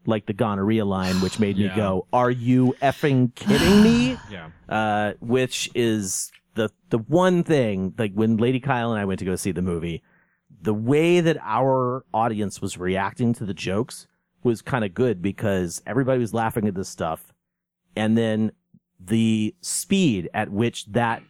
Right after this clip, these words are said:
Speaker 1: joke happens was completely overlapped by something that
Speaker 2: <laughs> Oh,
Speaker 1: happened
Speaker 2: thank
Speaker 1: beforehand.
Speaker 2: goodness. <laughs>
Speaker 1: And I was like, "Oh, yes, thank goodness."
Speaker 2: Yeah.
Speaker 1: Yeah, yeah, yeah. 'Cause nobody really focused on it. Ugh,
Speaker 2: Yeah.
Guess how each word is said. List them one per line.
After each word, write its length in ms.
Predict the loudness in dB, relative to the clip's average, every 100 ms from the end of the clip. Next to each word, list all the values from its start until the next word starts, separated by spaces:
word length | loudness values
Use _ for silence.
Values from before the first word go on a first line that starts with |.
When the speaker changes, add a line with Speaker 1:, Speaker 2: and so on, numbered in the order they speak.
| _
Speaker 1:
joke 280 | -2 -2 -2
happens 560 | -4 0 0 0 -2 0
was 180 | -2 -2
completely 680 | -4 -4 0 0 2 0 2
overlapped 680 | 0 2 -2 -2 -2 -4 -4
by 120 | -4
something 320 | -2 -2 0 0
that 80 | 0
Speaker 2:
<laughs> 20 |
Oh, 40 |
Speaker 1:
happened 220 | 0 0
Speaker 2:
thank 100 | 0
Speaker 1:
beforehand. 460 | 0 2 2 2 0
Speaker 2:
goodness. 240 | -2 -8 0
<laughs> 20 |
Speaker 1:
And 100 | 2
I 40 |
was 140 | 2 2
like, 160 | -2 -2
"Oh, 220 | -4 -4 -8
yes, 280 | -12 -12 -8
thank 220 | -8 -8
goodness." 340 | -10 -10 -4
Speaker 2:
Yeah. 140 | -2 -2
Speaker 1:
Yeah, 120 | -2
yeah, 60 | -4
yeah. 140 | -8 -12 -20 _ -2
'Cause 220 | -2 0
nobody 440 | 0 2 2 2 2
really 400 | 2 2 0 -4 _ _ _ _ -2
focused 400 | 0 0 -4 -4
on 120 | -4
it. 100 | -2
Ugh, 140 | -2
Speaker 2:
Yeah. 100 | -2